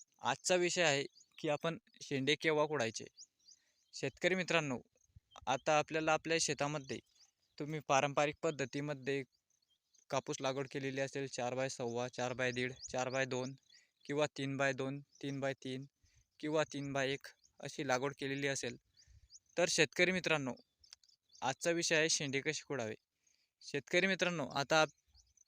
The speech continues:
आपला प्लॉट पासष्ट दिवसाचा, सत्तर दिवसाचा कंप्लीट झालेला आहे.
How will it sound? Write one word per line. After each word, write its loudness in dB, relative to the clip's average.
आपला 2
प्लॉट 0
पासष्ट 4
दिवसाचा, -2
सत्तर -4
दिवसाचा -2
कंप्लीट 0
झालेला 0
आहे. -4